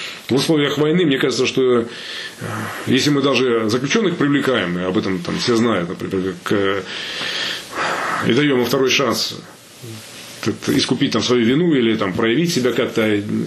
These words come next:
и просто второй шанс обрести себя, собственно говоря. Я же ещё в четырнадцатом году сталкиваюсь с такой категорией людей и говорил: «Слушайте, вы, говорю, свою жизнь прожили беспутно, а сейчас у вас есть шанс, и ваше внутреннее желание даёт вам этот шанс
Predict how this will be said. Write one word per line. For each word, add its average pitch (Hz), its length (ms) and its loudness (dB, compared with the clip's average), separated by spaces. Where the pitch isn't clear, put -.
и 196 120 4
просто 143 460 2
второй 156 260 2
шанс 160 340 0
обрести 160 360 2
себя, 143 480 0
собственно - 320 -2
говоря. 107 360 2
Я 139 240 4
же 147 120 4
ещё 170 160 2
в 180 40 2
четырнадцатом 175 400 2
году 143 180 2
сталкиваюсь 147 400 2
с - 40 -6
такой 143 200 0
категорией 131 380 2
людей 160 180 2
и 123 60 2
говорил: 131 320 2
«Слушайте, - 260 -2
вы, 151 140 4
говорю, 139 200 2
свою 143 200 2
жизнь 175 220 2
прожили 127 340 2
беспутно, - 480 0
а 110 80 0
сейчас 151 360 2
у 139 60 4
вас 143 280 0
есть 127 380 2
шанс, 185 340 2
и 110 300 4
ваше 123 340 2
внутреннее 127 460 2
желание 123 580 2
даёт 135 320 2
вам 117 160 4
этот 113 180 2
шанс 185 360 0